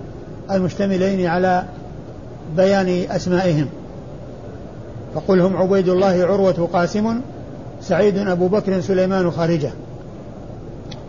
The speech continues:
وسعيد المسيب خرج حديثه أصحاب الكتب الستة عن أبي هريرة رضي الله تعالى عنه.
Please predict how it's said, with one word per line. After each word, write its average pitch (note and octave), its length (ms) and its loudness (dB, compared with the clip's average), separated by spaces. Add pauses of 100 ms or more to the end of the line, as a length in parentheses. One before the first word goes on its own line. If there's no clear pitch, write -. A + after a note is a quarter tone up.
(760)
وسعيد F#3+ 560 4
المسيب G3+ 580 2 (680)
خرج G#3 360 4
حديثه G3 480 4
أصحاب F#3 280 2
الكتب F#3+ 280 2
الستة E3 420 -2 (1120)
عن F#3 180 2
أبي G3+ 160 4
هريرة G#3 380 6 (120)
رضي F#3+ 120 4
الله F#3 220 4
تعالى F3 280 2
عنه. G3 240 0